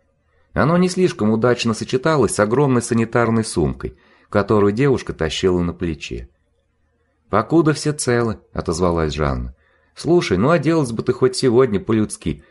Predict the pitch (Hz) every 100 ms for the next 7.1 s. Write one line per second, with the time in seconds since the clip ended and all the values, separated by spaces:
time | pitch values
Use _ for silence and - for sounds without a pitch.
0 | _ _ - 151 180 135 117 131 131 170
1 | 170 117 - 131 113 127 131 - - 104
2 | 76 73 - - 73 67 - - _ _
3 | _ _ _ _ _ _ 95 135 165 156
4 | 143 147 156 143 135 131 135 147 139 131
5 | 135 135 143 131 123 107 120 131 135 -
6 | 110 120 123 - 120 110 98 - 117 117
7 | 113